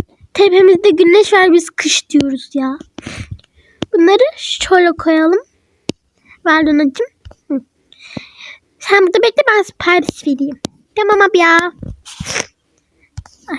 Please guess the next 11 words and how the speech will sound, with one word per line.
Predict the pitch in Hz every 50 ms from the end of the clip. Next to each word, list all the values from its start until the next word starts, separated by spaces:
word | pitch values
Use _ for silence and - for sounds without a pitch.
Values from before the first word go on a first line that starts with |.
| - -
hasta | - - 285 - - - - 359
olmuşum. | 311 415 - 320 - - - 359 - _ _ - - _ _ _ _ _ _ _ _ _ _ - - - - - - - - _ _ _ _ _
Merhabalar. | 440 466 480 466 440 415 403 403 392 392 392 381 381 381 381 381 381 381 370 - - - _ _ _ _ _ _ _ _ - - - _ _ _
Merhabalar, | 494 480 480 466 427 415 403 403 392
buyurun, | 403 403 403 403 403 381
ne | 381 415 415
istersiniz? | 403 - 403 381 349 330 339 349 330 339 349 349 359 403 427 - - - - _ _ _ - - - _ _ - - _ _ _ _ _ _ _ - - - - _ _ _
Ben | - 440 480 523 571 571 554 554 554 -
bir | 605 - - -
tane | 440 392 381 359 349 349 339 359 370 392 403 403 415 427 - _ _ _ _ - - - - -
balık | 415 440 453 440 - - - -